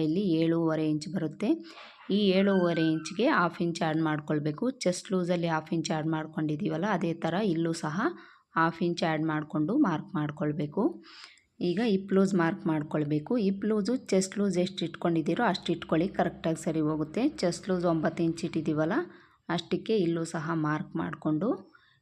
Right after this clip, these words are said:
ಇಲ್ಲೂ ಸಹ ಮಾರ್ಜಿನ್‌ಗೋಸ್ಕರ ಒನ್ ಆ್ಯಂಡ್ ಹಾಫ್ ಇಂಚು ಇಲ್ಲ ಒನ್ ಇಂಚ್ ತಗೊಳ್ಳಿ.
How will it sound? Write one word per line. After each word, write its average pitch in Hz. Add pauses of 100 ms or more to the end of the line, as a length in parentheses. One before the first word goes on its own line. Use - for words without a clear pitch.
(140)
ಇಲ್ಲೂ 185
ಸಹ 180
ಮಾರ್ಜಿನ್‌ಗೋಸ್ಕರ 170
ಒನ್ 165
ಆ್ಯಂಡ್ 165
ಹಾಫ್ 165
ಇಂಚು 165
ಇಲ್ಲ 202
ಒನ್ 156
ಇಂಚ್ 156
ತಗೊಳ್ಳಿ. 151